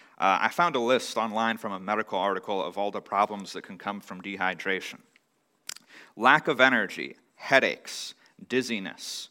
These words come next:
confusion, heat stroke, heat cramps, stiff joints,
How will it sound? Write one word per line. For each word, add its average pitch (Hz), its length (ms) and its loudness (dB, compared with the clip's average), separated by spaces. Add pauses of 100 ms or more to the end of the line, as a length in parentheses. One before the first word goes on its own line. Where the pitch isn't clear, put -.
(120)
confusion, 110 880 -6 (680)
heat - 280 -14
stroke, - 640 -6 (180)
heat 139 260 -4
cramps, - 680 -4 (120)
stiff - 460 -6
joints, 107 600 -6